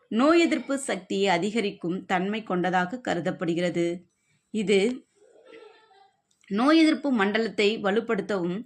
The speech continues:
தொற்று மற்றும் நோய்களிலிருந்து பாதுகாக்கவும் உதவும்.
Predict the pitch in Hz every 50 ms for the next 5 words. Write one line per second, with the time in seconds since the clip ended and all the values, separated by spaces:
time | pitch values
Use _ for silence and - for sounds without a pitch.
0 | - _ _ _ _ _ _ - _ _ _ - 262 277 269 269 - 349 359 302
1 | 277 240 214 180 190 208 208 220 214 214 220 247 285 277 302 262 240 233 214 220
2 | 214 208 196 226 233 240 - 196 190 196 202 233 220 220 202 175 - 196 180 170
3 | 190 262 302 285 - _ _ - 196 196 196 190 185 175 175 180 185 190 202